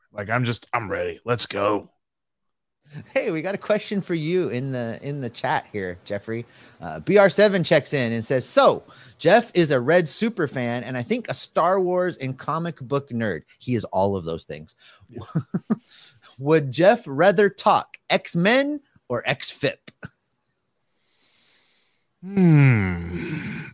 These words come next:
Speaker 1: I think it's X fip, but it's by a small margin.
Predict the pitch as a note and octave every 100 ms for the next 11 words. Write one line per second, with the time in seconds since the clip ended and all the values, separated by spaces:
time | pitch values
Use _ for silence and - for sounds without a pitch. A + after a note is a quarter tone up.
0 | - A2 C3+ D#3+ F3+ D#3+ - - - _
1 | D#3 D#3+ D#3+ - C#3+ A#2+ - B2 A#2 -
2 | - - A2+ G2+ G2+ A2+ A2 - A#2+ G#2
3 | G2 A2+ G2+ F#2+ F2+ E2+ -